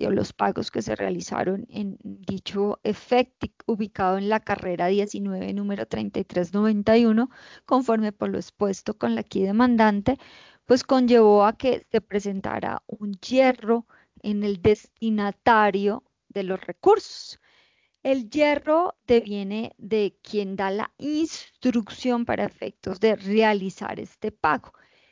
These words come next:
Y allí la aquí demandante, eh, observa uno detenidamente que se percató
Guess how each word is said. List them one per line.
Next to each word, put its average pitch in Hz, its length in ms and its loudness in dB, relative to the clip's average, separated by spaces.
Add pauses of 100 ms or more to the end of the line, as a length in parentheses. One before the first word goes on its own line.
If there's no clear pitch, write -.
(140)
Y 294 60 0
allí 262 320 2
la 247 140 -2
aquí 277 180 -4
demandante, 254 960 -2
eh, 226 340 2
observa 214 840 2 (120)
uno 240 460 4
detenidamente 208 840 -2
que 262 160 0
se 262 100 -2
percató - 720 -4